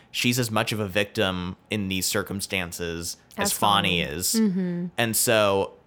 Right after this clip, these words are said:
Speaker 1: I do think this part of the story was handled very well, and just
Speaker 2: Yeah.
Speaker 1: acknowledging that, like, this isn't, like, anyone's fault but the police officers.
Speaker 2: Yeah, and how the system is being used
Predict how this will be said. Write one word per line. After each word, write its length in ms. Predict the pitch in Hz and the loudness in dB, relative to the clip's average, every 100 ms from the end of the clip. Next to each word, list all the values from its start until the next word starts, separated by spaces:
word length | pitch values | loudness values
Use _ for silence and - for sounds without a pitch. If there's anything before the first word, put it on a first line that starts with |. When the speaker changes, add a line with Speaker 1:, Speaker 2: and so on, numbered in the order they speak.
| _ 131 | _ 2
Speaker 1:
I 120 | 131 | 4
do 200 | 123 131 | 4 0
think 380 | 127 117 107 - _ _ 113 | 2 0 0 -8 _ _ -4
this 180 | 107 | -4
part 220 | - 110 95 | 0 -2 0
of 40 | |
the 60 | 87 | -4
story 260 | - 92 | -2 0
was 220 | 87 85 - | 0 -2 -2
handled 520 | 90 85 87 85 85 - _ _ - | -4 -2 -2 -2 -6 -14 _ _ -6
very 320 | 113 92 87 | -2 0 0
well, 440 | 87 73 80 82 92 | 2 2 2 0 -2
and 160 | 104 | 0
just 240 | 92 - 165 | 0 0 0
Speaker 2:
Yeah. 20 | |
Speaker 1:
acknowledging 720 | 98 90 80 80 85 80 78 | -2 -2 -2 -2 -4 -6 -6
that, 160 | 80 85 | -8 -4
like, 340 | 82 80 - - _ _ _ _ | -4 -4 -10 -20 _ _ _ _
this 160 | 101 | -4
isn't, 300 | 110 107 101 | -2 -4 -2
like, 300 | 104 92 90 - | 0 2 0 -2
anyone's 440 | 95 95 92 85 - | -4 -2 -4 -4 -2
fault 360 | - 87 - | 0 0 0
but 120 | 95 - | -6 -8
the 60 | |
police 360 | - 80 73 - | -8 -8 -6 -4
officers. 680 | - - - 65 65 85 - | -4 -4 -8 -6 -6 -2 0
Speaker 2:
Yeah, 480 | 208 175 156 156 185 - | 2 2 0 -4 -6 -2
and 100 | 214 | 0
how 120 | 214 | 0
the 100 | 190 | 0
system 380 | - 175 - 185 | -2 -2 -4 -4
is 100 | 185 | -4
being 280 | 175 180 180 | -4 -4 -2
used 380 | 185 196 - | -2 -2 -4